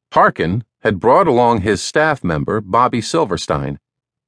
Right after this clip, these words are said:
who used a luggage trolley to wheel in a stack of massive black binders, the legislation as it had been crafted thus far. After some brief chit-chat,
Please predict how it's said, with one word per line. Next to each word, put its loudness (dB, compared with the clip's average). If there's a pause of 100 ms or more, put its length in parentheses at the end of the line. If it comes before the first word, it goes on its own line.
(260)
who 0
used 0
a 4
luggage 0
trolley 0
to -8
wheel 0
in 2
a -2
stack -2
of -2
massive -2
black -2
binders, -2 (800)
the 2
legislation -2
as -2
it -8
had -2
been -4
crafted -2
thus -6
far. -2 (880)
After 2
some 0
brief 0
chit-chat, -2